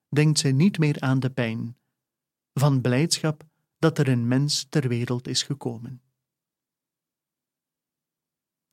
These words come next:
Het uur van Jezus' dood wordt hier vergeleken met het uur van een vrouw in barensnood. De geboorte van een nieuw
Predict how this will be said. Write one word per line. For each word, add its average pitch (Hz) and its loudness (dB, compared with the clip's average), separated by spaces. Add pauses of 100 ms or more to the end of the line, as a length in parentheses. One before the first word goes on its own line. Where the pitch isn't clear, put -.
(160)
Het 139 -2
uur 180 6
van 175 4
Jezus' 147 2
dood 131 -2 (400)
wordt 143 -2
hier 156 2
vergeleken 147 0 (240)
met 147 2
het 139 -2
uur 160 2
van 139 0
een 117 0
vrouw 139 -2
in 131 0
barensnood. 120 -4 (2000)
De 143 2
geboorte 143 4
van 131 2
een 120 2
nieuw 135 2